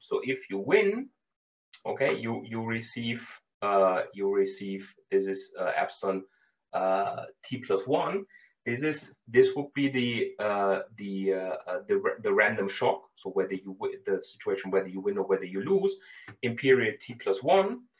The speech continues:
So if you win, okay, this is one. So the realization is one. If you lose, the realization is minus one. Okay, so in general,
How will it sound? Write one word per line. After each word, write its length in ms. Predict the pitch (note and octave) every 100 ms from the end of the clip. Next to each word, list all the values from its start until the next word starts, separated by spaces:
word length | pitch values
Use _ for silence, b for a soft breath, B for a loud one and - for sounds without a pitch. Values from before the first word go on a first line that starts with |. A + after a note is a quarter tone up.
| _ _ _
So 460 | - B2+ A#2+ - -
if 260 | C3+ -
you 200 | A2+ G#2+ A2
win, 460 | G#3 B3+ A#3+ C#4+ - _ _ _ _ _ _ -
okay, 340 | - C3 - - _ - -
this 260 | B2+ - -
is 180 | D#3+ -
one. 500 | G#2 F#2+ - C4 - _ _ _ _ _ _ _ _
So 180 | G2
the 100 | F#2+
realization 800 | F#2+ G#2 G#2 G2 F#2+ G2+ - -
is 140 | F#2 - B2
one. 380 | E3+ F3+ G3+ B B B B - -
If 240 | D3+ C#3+ -
you 80 |
lose, 640 | G#2+ C3 B3 G#3+ A3+ B3 - _
the 100 | A#2
realization 720 | A#2 B2 B2 A2+ A2 A2 A2
is 180 | G2 G2
minus 360 | F2+ F2+ F2 -
one. 160 | - - _ _ _ _ _ _ _ -
Okay, 180 | -
so 200 | - A#2
in 180 | G2 G2
general, 640 | A2 A2+ D#3 F3+ F#3+ -